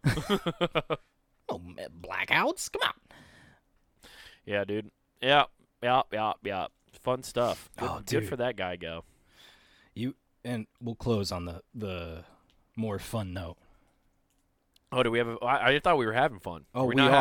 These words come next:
Speaker 2: having
Speaker 1: No,
Speaker 2: fun.
Speaker 1: no, no, no, no.
Speaker 2: <laughs>
Speaker 1: We're gonna have more fun. We're gonna
Speaker 2: Oh.
Speaker 1: have more fun at everybody's favorite racist Walt Disney here. Uh, so
Speaker 2: Oh, woo!
Speaker 1: yeah. So cops, um, needed to censor a video they had.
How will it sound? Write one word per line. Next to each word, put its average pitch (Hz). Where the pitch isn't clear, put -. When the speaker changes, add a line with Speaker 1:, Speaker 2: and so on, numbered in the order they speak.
Speaker 2:
having 98
Speaker 1:
No, 147
Speaker 2:
fun. 131
Speaker 1:
no, 147
no, 135
no, 117
no. 190
Speaker 2:
<laughs> -
Speaker 1:
We're 143
gonna 143
have 151
more 117
fun. 104
We're 339
gonna 359
Speaker 2:
Oh. -
Speaker 1:
have 202
more 147
fun 196
at 135
everybody's 160
favorite 156
racist 123
Walt 101
Disney 76
here. 80
Uh, 165
so 220
Speaker 2:
Oh, 101
woo! 370
Speaker 1:
yeah. 151
So 208
cops, 233
um, 170
needed 180
to 135
censor 170
a 120
video 110
they 95
had. 95